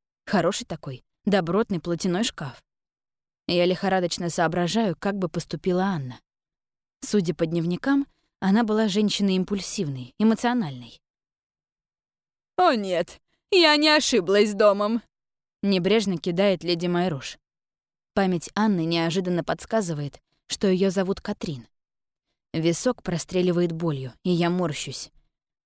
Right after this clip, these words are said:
Воспоминания или эмоции Анны иногда так наплывают,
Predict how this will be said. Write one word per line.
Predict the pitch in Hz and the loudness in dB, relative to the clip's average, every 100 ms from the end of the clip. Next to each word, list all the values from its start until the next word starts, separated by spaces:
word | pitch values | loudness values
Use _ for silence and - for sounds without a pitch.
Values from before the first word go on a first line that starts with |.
| _ - | _ -4
Воспоминания | 180 - - 170 180 190 175 165 | -2 -2 -4 -2 0 0 0 0
или | 160 170 | 0 0
эмоции | 185 185 - 170 | -2 -4 -2 -2
Анны | - 202 180 165 | 0 0 2 2
иногда | 165 165 190 | 0 0 -2
так | - 196 - | -2 -4 -2
наплывают, | 165 139 170 190 165 - | -2 0 0 0 -2 -4